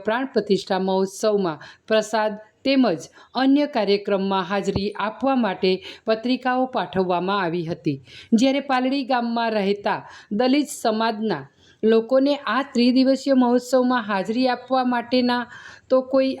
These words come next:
આમંત્રણ પત્રિકા કે પછી એમના સમાજનો ફાળો લેવાની પણ આયોજકો દ્વારા સ્પષ્ટ ના પાડવામાં આવી હતી. વધુમાં આ ત્રણ દિવસે મહોત્સવમાં દલિત સમાજના લોકોને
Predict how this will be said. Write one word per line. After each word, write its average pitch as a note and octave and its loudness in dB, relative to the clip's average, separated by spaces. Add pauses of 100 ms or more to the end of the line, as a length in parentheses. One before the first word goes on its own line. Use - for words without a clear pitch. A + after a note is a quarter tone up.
આમંત્રણ B3 0
પત્રિકા C#4 0 (320)
કે D4 0
પછી D4 0 (380)
એમના C4 4 (100)
સમાજનો B3+ 2
ફાળો G#3 -2 (100)
લેવાની A3+ 0 (120)
પણ G#3+ 0 (140)
આયોજકો C4 0 (140)
દ્વારા F3+ -2 (320)
સ્પષ્ટ C4 -2 (100)
ના G3+ 0
પાડવામાં F3+ 0
આવી E3+ -2
હતી. D3+ -6 (340)
વધુમાં C#4+ 0
આ G#3 0 (140)
ત્રણ C4+ 2
દિવસે F#3 -2 (380)
મહોત્સવમાં C#4 2
દલિત B3+ 0
સમાજના A3 0 (120)
લોકોને A3 2